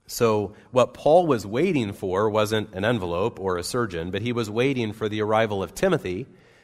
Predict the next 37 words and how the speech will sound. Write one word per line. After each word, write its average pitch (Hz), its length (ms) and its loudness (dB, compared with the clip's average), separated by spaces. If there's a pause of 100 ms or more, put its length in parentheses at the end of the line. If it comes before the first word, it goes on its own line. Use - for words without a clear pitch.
(140)
coming 147 320 4
back 107 340 4
from 117 160 0
his 107 120 0
visit 117 240 -2
to 107 120 -2
Thessalonica. 101 800 -2 (260)
And 123 160 2
Paul 156 220 10
knew 160 260 6
the 160 80 2
news 151 280 4
was 139 160 -2
coming, 104 500 2 (280)
and 131 160 2
he 156 160 4
knew 160 240 6
that 135 100 2
it 127 80 0
could 131 140 -6
be 131 80 2
really 156 380 6
encouraging 139 640 2
or 117 100 2
it 117 60 2
could 127 160 -2
be 127 80 0
really 147 320 6
disappointing. 139 800 2 (320)
How 160 400 4
were 156 340 6
they 139 160 2
doing? 131 460 2
And 123 200 0
Paul 170 360 6
was 120 240 2
genuinely 120 880 2